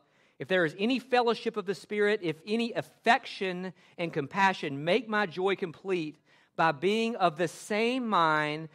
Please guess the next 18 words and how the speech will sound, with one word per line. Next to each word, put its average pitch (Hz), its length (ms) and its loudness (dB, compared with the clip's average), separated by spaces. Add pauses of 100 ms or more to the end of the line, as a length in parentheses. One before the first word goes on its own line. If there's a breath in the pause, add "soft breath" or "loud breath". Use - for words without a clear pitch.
(180 soft breath)
maintaining 185 540 -2
the 156 80 -4
same 233 480 -2
love, 147 460 4 (220 soft breath)
united 175 560 0
in 247 100 0
spirit, 156 540 -2 (140)
intent 226 580 -2
on 170 240 0
one 196 200 -2
purpose. - 640 -8 (380)
Do 185 140 -2
nothing 233 460 2
from 220 180 -4
selfishness 202 720 -2
or 202 120 -8
empty 196 260 -8
conceit, 175 640 -6